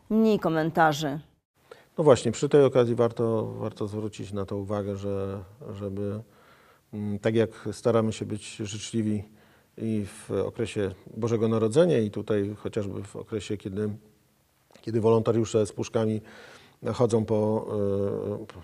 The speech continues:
Speaker 2: po miastach, miasteczkach i wioskach i zbierają środki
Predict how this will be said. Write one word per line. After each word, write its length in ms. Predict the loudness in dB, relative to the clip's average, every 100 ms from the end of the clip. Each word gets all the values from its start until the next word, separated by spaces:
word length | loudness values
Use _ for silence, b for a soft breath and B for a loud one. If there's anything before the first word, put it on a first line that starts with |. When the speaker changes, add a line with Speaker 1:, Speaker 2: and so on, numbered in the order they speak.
| -12 -4
Speaker 2:
po 100 | 2
miastach, 460 | 2 2 0 -6
miasteczkach 680 | -4 -4 -2 -2 -2 -4 -4
i 180 | -8 -2
wioskach 600 | 0 0 0 -2 -2 -16 B B B B -8
i 120 | -6
zbierają 400 | 0 2 4 2
środki 560 | -2 -2 -2 -4 -6